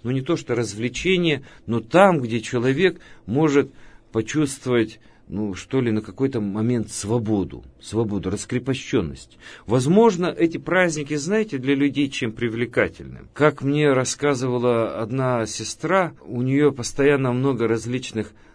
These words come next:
забот, хлопот, переживаний. М, это молодая женщина. И вот она стала посещать ночные клубы. Вот мать с-, семейства идет в ночной клуб.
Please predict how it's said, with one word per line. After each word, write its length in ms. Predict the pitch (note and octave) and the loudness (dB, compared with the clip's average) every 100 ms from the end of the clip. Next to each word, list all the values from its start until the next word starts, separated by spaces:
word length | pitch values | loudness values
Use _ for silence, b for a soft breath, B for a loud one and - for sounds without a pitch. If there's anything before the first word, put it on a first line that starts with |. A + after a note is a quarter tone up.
| b - | b -14
забот, 800 | F2+ G#2 A2+ F#2 B2 D#3 D3+ C3+ | -6 -2 -2 -2 0 4 4 2
хлопот, 640 | - B2 A#2 C3+ D3+ C#3+ | -4 -4 -4 -2 2 2
переживаний. 1120 | - A#2+ A#2 G#2+ B2 A#2 D3 E3 D#3+ D3+ C3 B2 - | 0 -2 0 -2 -2 -2 2 4 2 0 -4 -6 -12
М, 360 | F2 G#2+ E2+ | -8 -6 -6
это 160 | G#2 A2+ | -6 -2
молодая 580 | A#2 A#2 A2+ B2 A2 G2+ | 0 0 2 2 2 0
женщина. 560 | A2+ D#3+ D#3 C3+ C3+ B B - | 0 -2 -2 -6 -6 B B -2
И 120 | C3+ | 2
вот 260 | F#3+ G3 | 4 4
она 320 | D#3+ F3 E3 C3+ B | 2 2 0 -2 B
стала 380 | - - G3+ G#3 | -16 4 6 6
посещать 640 | - C#3+ D3 C3+ - G#3 G#3 - | 2 -4 -2 -2 0 0 0 -6
ночные 420 | C#3+ C#3 F3+ F#3 | -6 -4 0 0
клубы. 460 | E3+ A2 G#2+ G#2 F#2+ - - | 0 0 0 0 -6 -14 -10
Вот 240 | A2 - - | -10 -10 0
мать 340 | C#3+ D3+ - - | 6 6 4 -14
с-, 340 | - - - | -14 -14 -12
семейства 580 | - F3 A#3+ A3+ D3 C#3+ | -4 0 0 -2 0 2
идет 220 | D3+ A3+ | 2 -2
в 40 | D#3+ | -4
ночной 340 | D#3 - F3+ | -4 0 -2
клуб. 320 | F3 A#2+ A2 | 0 -4 -4